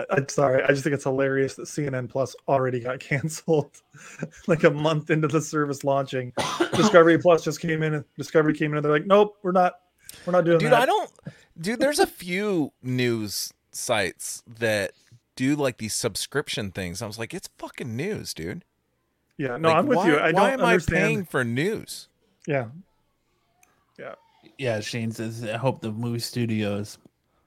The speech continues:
Speaker 2: are reaching out to give him help, but he needs to wanna have help." E-, exactly, and I don't think
Speaker 1: He
Speaker 2: he thinks
Speaker 1: does.
Speaker 2: he's got a problem.
Speaker 1: Yeah, that's, he
Speaker 3: All
Speaker 1: may
Speaker 3: I
Speaker 1: not
Speaker 3: know
Speaker 1: have,
Speaker 3: that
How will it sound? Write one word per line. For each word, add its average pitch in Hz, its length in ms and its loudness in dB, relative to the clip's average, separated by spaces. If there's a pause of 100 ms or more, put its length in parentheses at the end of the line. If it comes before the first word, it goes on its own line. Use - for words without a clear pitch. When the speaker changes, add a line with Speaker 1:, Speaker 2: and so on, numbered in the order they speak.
(300)
Speaker 2:
are 120 120 -4
reaching 120 320 -2
out 110 120 0
to 110 60 -12
give 113 180 0
him 107 120 -4
help, 101 340 -8 (440)
but 123 100 -4
he 123 60 0
needs 117 180 -2
to 113 80 -2
wanna 110 260 -2
have 101 200 -6
help." - 220 -6
E-, 127 240 -10
exactly, 139 560 4
and 117 100 -2
I 135 60 2
don't 151 160 0
think 151 180 0
Speaker 1:
He 139 40 0
Speaker 2:
he 123 60 0
thinks 135 180 -4
Speaker 1:
does. - 60 -18
Speaker 2:
he's 110 80 -14
got 117 140 2
a 101 40 -6
problem. 117 440 -4 (1400)
Speaker 1:
Yeah, 214 160 -4 (260)
that's, 165 280 -6
he 156 100 -2
Speaker 3:
All 135 180 10
Speaker 1:
may 156 60 10
Speaker 3:
I 151 60 10
Speaker 1:
not 151 60 4
Speaker 3:
know 139 220 10
Speaker 1:
have, 131 100 2
Speaker 3:
that 120 200 8